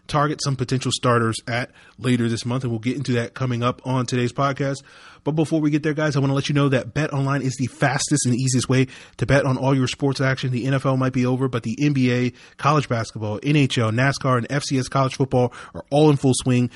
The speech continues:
BetOnline even covers awards, T V shows, and reality T V. Get real-time updated odds and props on almost anything you can imagine because BetOnline has you covered for all the news, scores, and odds. It's the best way to place your bets, and it's free to sign up. Head over to the website or use your mobile device to sign up today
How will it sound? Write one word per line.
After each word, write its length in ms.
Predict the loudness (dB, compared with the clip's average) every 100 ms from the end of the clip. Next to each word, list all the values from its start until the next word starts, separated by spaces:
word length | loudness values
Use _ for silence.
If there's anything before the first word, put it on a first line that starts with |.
| -12 0
BetOnline 440 | 4 6 4 2
even 200 | 0 -2
covers 300 | -2 -2 -2
awards, 400 | -2 2 2 2
T 140 | 0 -2
V 80 | -2
shows, 240 | -2 -4
and 100 | -4
reality 400 | -2 0 -2 -4
T 200 | -2 0
V. 260 | 2 2 0 -14 -6
Get 140 | -4
real-time 760 | 2 6 6 6 2 4 2 2
updated 400 | -2 2 4 4
odds 320 | 4 2 0
and 120 | -6
props 300 | -2 -2 -2
on 140 | -4 -4
almost 300 | -2 -4 -4 -2
anything 300 | 0 0 0
you 100 | -2
can 120 | -4
imagine 440 | -2 -2 -2 -8 -10 -18 -14
because 260 | -6 -6
BetOnline 520 | 0 2 2 2 0
has 140 | -2 -4
you 60 |
covered 260 | -4 -4 -4
for 120 | -6
all 240 | -2 0 0
the 80 |
news, 280 | 2 4 2
scores, 360 | 2 0 0 -2
and 80 | -4
odds. 340 | -2 -2 -6 -16 -18 -6
It's 200 | -4 -4
the 100 | -6
best 320 | 0 -2 2
way 140 | 0
to 60 | 2
place 260 | 0 0
your 80 | 0
bets, 280 | 0 -2 -4
and 120 | -8
it's 180 | -8 -4
free 160 | 2 2
to 60 |
sign 240 | 2 0 -2
up. 180 | -4 -8 -20 -2
Head 120 | 2
over 160 | 2
to 120 | 0 0
the 80 |
website 400 | 2 2 2 2
or 60 | 2
use 220 | 2 2
your 80 | 4
mobile 220 | 4 2
device 340 | 0 0 -2 -2
to 60 | -4
sign 200 | -2 -2
up 120 | -4
today 360 | -2 0 0